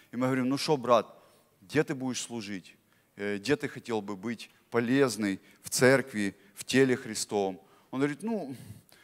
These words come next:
накидайте мне пару вариантов, я выберу".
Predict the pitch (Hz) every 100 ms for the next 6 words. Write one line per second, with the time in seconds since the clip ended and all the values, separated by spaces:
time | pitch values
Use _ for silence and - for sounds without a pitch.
0 | _ 139 156 175 151 117 - 101 101 -
1 | 110 104 110 110 143 165 117 101 104 101
2 | 101 87 87 85